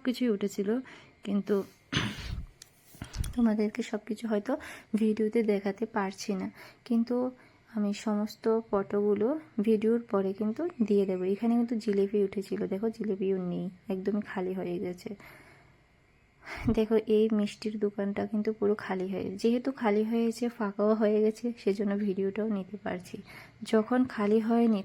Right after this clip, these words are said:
তখন তো ভিডিও নিতে পারছিলামই না, আর মেয়েও কোলে,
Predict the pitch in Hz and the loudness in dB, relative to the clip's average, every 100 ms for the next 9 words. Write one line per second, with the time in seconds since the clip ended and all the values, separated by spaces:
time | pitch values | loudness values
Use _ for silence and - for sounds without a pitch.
0 | - 202 220 226 233 233 208 196 208 214 | -2 -2 2 0 0 -2 2 2 2 2
1 | 208 220 214 190 - 208 190 185 190 277 | 2 0 0 -2 -2 -2 0 0 0 -2
2 | - - - - 220 202 202 202 214 214 | -4 -16 -18 -8 -2 0 0 -2 0 2
3 | 208 220 220 208 202 | 4 2 2 2 2